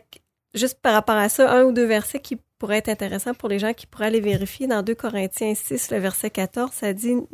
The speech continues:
Ne vous mettez pas avec les infidèles sous un joug étranger, car quel rapport y a-t-il entre la justice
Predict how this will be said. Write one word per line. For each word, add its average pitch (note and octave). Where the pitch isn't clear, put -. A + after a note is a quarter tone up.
Ne A3+
vous A3
mettez A3+
pas C#4
avec G#3+
les A3
infidèles A3
sous A#3
un G#3
joug A3+
étranger, G3+
car -
quel D4+
rapport A#3
y G3+
a-t-il F#3
entre F#3+
la F3+
justice -